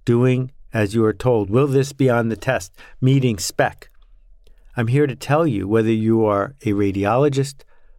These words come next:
or a car mechanic or somebody who writes blog posts, the system is coming for you.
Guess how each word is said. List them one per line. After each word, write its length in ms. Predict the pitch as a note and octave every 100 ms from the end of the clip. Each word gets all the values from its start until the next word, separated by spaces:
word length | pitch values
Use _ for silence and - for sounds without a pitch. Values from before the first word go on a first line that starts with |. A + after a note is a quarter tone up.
| - -
or 180 | G#2
a 80 | F2+
car 320 | F2+ - B2+
mechanic 640 | C3 B2+ B2 A#2 A2+ A2 - - - - -
or 100 | F#2+
somebody 460 | - A#2 A2+ A2+
who 120 | G2 G#2+
writes 260 | G#2 G2+
blog 480 | - A2 A2+ C#3+ C#3
posts, 520 | F#2 F#2 - - - - _ _ - - - -
the 100 | G2
system 640 | - C#3 - C3+ C3+ C#3 - _ _ - -
is 180 | A#2
coming 340 | - A#2+ A2+ G2+
for 160 | F#2
you. 260 | F2+ D#2+